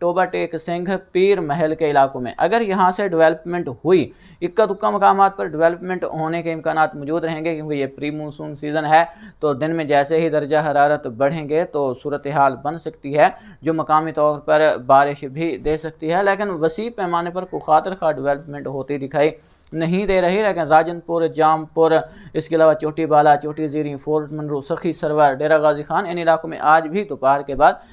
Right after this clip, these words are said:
बादल बनने के इम्कानात मौजूद हैं जो आंधी के साथ चंद एक मकामात पर बारिश का सबब बन सकते हैं। खित्ता पोठवार के इलाकों की बात की जाए जिसमें सरगोधा, चकवाल,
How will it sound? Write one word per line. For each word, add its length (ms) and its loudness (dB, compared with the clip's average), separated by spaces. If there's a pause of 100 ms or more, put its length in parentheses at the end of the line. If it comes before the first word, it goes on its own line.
(180)
बादल 360 4
बनने 300 -6
के 80 -12
इम्कानात 500 -2
मौजूद 340 -4
हैं 120 -2
जो 120 0
आंधी 240 2
के 120 -6
साथ 220 4 (100)
चंद 500 -6
एक 140 -4
मकामात 540 -2
पर 140 2 (320)
बारिश 360 4
का 120 -10
सबब 420 -8
बन 140 -6
सकते 300 -10
हैं। 180 -6
खित्ता 260 0
पोठवार 420 4
के 80 -6
इलाकों 260 0
की 120 -8
बात 220 0
की 120 -4
जाए 120 -2
जिसमें 280 -8
सरगोधा, 560 4
चकवाल, 560 4